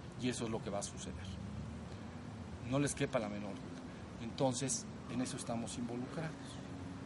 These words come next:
Y nosotros acá tenemos un gran papel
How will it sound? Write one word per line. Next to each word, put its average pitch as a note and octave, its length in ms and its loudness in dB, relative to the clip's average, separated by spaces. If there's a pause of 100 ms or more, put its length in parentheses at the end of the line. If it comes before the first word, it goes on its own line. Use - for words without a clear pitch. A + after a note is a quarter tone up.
(380)
Y A2+ 60 0
nosotros A2+ 440 0
acá D3 440 8 (1400)
tenemos B2 440 2
un A2+ 160 0
gran A2+ 320 4
papel - 420 2